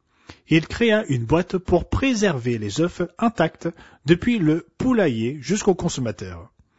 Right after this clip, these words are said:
Dans un brevet déposé en mille neuf cent dix-sept, il décrivit une méthode simple, économique et sûre de transporter une douzaine d'œufs à la fois dans une boîte à œufs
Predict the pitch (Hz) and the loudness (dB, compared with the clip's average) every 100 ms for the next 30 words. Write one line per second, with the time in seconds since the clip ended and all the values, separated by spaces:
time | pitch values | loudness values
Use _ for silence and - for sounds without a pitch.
0 | _ - _ 117 113 139 123 165 185 151 | _ -20 _ -2 2 2 4 4 4 2
1 | 160 147 120 127 - 120 160 220 - 147 | 0 0 0 0 -2 -2 0 0 -2 -4
2 | 104 - 123 - 127 - - - 185 160 | -4 -6 -6 -6 -10 -12 -14 -2 0 2
3 | 202 254 - 180 127 131 - 165 175 190 | 2 0 0 -2 0 -2 0 2 2 2
4 | 196 196 131 - 160 180 190 - 160 139 | 2 0 0 0 0 0 -2 -2 0 0
5 | 120 110 - 120 - 160 175 190 - - | 0 -2 -4 -8 0 0 0 -4 -14 -20
6 | _ 165 170 - 254 - 202 - 185 160 | _ 2 2 0 0 0 -2 2 2 2
7 | 185 185 240 233 165 131 139 - 214 190 | 2 2 2 2 2 2 0 0 2 2
8 | - 120 123 113 101 107 107 170 202 - | 2 -2 -2 -2 -4 -4 0 2 2 0
9 | 131 110 139 - | 0 2 0 -2